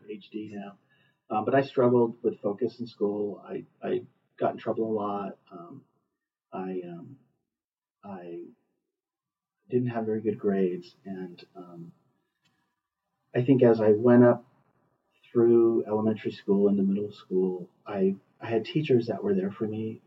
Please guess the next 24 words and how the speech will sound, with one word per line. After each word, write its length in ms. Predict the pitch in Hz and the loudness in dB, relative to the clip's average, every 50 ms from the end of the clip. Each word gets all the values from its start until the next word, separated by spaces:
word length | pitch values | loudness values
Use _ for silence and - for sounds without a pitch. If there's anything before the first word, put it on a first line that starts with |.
| _ | _
who 320 | - 101 98 95 92 92 95 | -4 -2 0 2 0 0 0
really, 320 | 98 92 90 92 90 90 - - _ _ _ | -2 -2 -2 -2 -4 -4 -8 -16 _ _ _
um, 280 | - 92 - - - - - _ _ _ _ _ _ _ _ _ _ _ _ _ _ - | -14 -12 -12 -12 -16 -20 -20 _ _ _ _ _ _ _ _ _ _ _ _ _ _ -8
kinda 160 | - 113 98 | -6 -6 -6
saw 460 | - - - 101 98 95 92 95 98 | -4 -4 0 2 2 2 2 0 -4
the 140 | 98 - - | -6 -8 -10
potential 420 | - - - 117 104 104 139 135 | -12 -10 -8 -8 -6 -2 0 2
in 100 | 135 139 | 2 2
me, 200 | 147 147 151 160 160 160 - _ _ _ _ _ _ _ _ | 2 0 -4 -6 -8 -14 -20 _ _ _ _ _ _ _ _
um, 240 | - 95 92 92 90 | -8 -8 -8 -8 -8
and 120 | 101 95 95 | -8 -8 -8
believed 300 | 95 92 92 98 98 95 | 0 2 2 4 4 4
in 160 | 95 95 95 | 2 2 2
me. 300 | 92 92 92 92 - - _ _ _ _ _ _ - | 2 -2 -4 -8 -12 -16 _ _ _ _ _ _ -12
And 100 | 117 117 | -12 -8
so 120 | - 110 | -6 -4
although 340 | 101 - 123 139 151 160 151 | 2 2 4 4 6 6 6
I 140 | 131 120 110 | 6 6 4
was 180 | - 113 107 | 0 -4 -6
a, 120 | 104 98 - - - | -8 -10 -12 -12 -12
a, 120 | - - - - _ _ _ _ - - | -12 -12 -12 -16 _ _ _ _ -20 -20
I 40 | |
struggled 600 | 123 - - - 156 175 180 131 104 107 107 - - _ _ _ _ _ _ _ _ - | -18 -8 -2 2 2 4 4 2 0 -2 -6 -10 -18 _ _ _ _ _ _ _ _ -18
academically 760 | - - - 117 131 139 147 135 123 - 98 92 92 95 95 | -18 -16 -4 0 2 2 2 2 0 0 0 2 2 0 -2